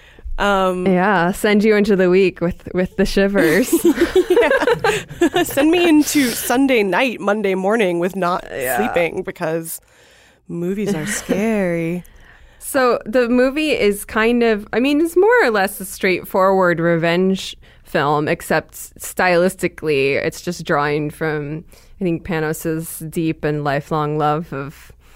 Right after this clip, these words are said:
Speaker 2: heavy metal and heavy metal album art specifically. Um,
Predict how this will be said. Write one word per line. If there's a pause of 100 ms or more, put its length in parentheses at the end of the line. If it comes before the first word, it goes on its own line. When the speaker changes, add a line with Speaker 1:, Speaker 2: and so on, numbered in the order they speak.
(160)
Speaker 2:
heavy
metal
and
heavy
metal
album
art
specifically. (380)
Um,